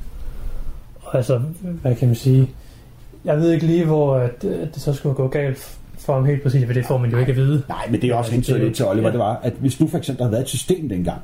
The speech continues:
Speaker 1: Ja.
Speaker 2: som havde
Speaker 1: Men
Speaker 2: måske en, der fuldt holdet og spurgt, "Delle, kom det her over en gang."
Speaker 1: Ja.
Speaker 2: Så kunne han jo godt have brug for, som toogtyve-årig, eller hvad det er, at der er nogen, der har prikker på skulderen. "Kom her, Delle, vi skal snakke med dig."
Speaker 1: Ja.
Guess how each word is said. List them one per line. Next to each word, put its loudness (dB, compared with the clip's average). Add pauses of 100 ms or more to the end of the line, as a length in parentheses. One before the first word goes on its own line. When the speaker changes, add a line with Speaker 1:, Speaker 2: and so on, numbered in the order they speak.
(120)
Speaker 1:
Ja. 2 (720)
Speaker 2:
som -2
havde 0 (800)
Speaker 1:
Men 2
Speaker 2:
måske 2
en, 2
der 0
fuldt 0
holdet 0
og -4
spurgt, -4 (760)
"Delle, 2
kom 0
det 4
her 4
over -2
en -2
gang." -2 (460)
Speaker 1:
Ja. -2 (400)
Speaker 2:
Så -2
kunne 2
han 0
jo 4
godt -2
have -8
brug 0
for, -6 (500)
som 0
toogtyve-årig, 0 (380)
eller -2
hvad 4
det 2
er, -2 (280)
at -2
der 0
er 2
nogen, 2
der 0
har 0
prikker -2
på -4
skulderen. 0
"Kom -6
her, 0 (240)
Delle, -4
vi -10
skal -12
snakke 4
med -6
dig." -4
Speaker 1:
Ja. 4